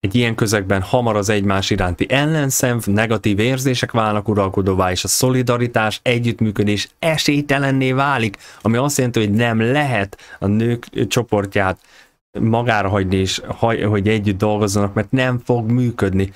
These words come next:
Különösen akkor, hogyha vegyes környezetben történik ez, és férfiak is jelen vannak. Mint ahogy a gyakorlat is szerintem ezt demonstrálja. Let's run pont com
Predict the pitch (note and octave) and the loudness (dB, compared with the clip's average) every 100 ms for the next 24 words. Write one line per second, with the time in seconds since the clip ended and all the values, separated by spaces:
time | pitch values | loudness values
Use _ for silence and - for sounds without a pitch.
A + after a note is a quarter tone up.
0 | - - - D3 A2+ G2+ G#2+ G#2 G2+ G2 | -16 -8 0 0 0 0 0 2 0 0
1 | G2+ A2 C#3 A2 F2+ - _ _ - G#2 | 0 0 0 0 -2 -4 _ _ -2 0
2 | G2 F2 F2+ F2+ F2 G2 F#2+ F#2+ F2+ F#2 | 0 0 0 0 0 0 0 -2 0 0
3 | F2+ - A2 G2 G2+ F#2+ F#2+ - G2+ F#2 | 0 0 0 0 -2 -2 -2 0 0 0
4 | F2 D#2+ - - _ _ A#2+ A#2+ B2+ C3+ | -2 -4 -8 -16 _ _ -2 0 0 0
5 | C#3 D3 D3 B2 A2 G#2 - G#2+ G2 F#2 | 0 0 2 0 2 0 0 2 0 0
6 | F#2+ F#2 - - _ G2+ G2 - G2 F#2+ | 0 -2 -8 -20 _ -2 0 0 0 2
7 | G2 F2+ - - - - _ _ _ _ | 0 -2 -6 -10 -14 -20 _ _ _ _
8 | - A2+ A#2 - A2 G#2 G2+ G#2 G2+ G2+ | -2 0 0 0 2 2 2 0 0 -2
9 | - D3 D3 | 0 0 0